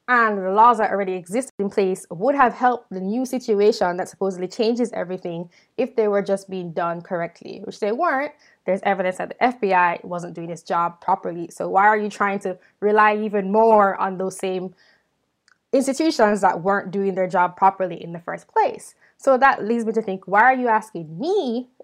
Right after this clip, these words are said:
to rely on these incompetent institutions to protect myself?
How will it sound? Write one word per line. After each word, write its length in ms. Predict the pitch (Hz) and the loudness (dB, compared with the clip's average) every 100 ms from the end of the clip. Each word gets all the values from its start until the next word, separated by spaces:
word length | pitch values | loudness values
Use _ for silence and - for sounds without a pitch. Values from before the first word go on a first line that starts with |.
| - | -8
to 140 | 247 | -2
rely 400 | 214 202 190 185 | 2 4 4 4
on 200 | 180 180 | 2 -4
these 240 | 175 175 - | -8 -12 -10
incompetent 800 | 208 202 214 208 208 175 165 165 | -8 -6 0 0 0 -8 -8 -8
institutions 640 | 208 208 220 285 269 190 185 | -6 -4 -4 -4 -6 -6 -10
to 80 | - | -8
protect 340 | 185 180 175 | -6 -6 -8
myself? 680 | 180 165 - 214 - - _ | -10 -10 -2 0 0 -6 _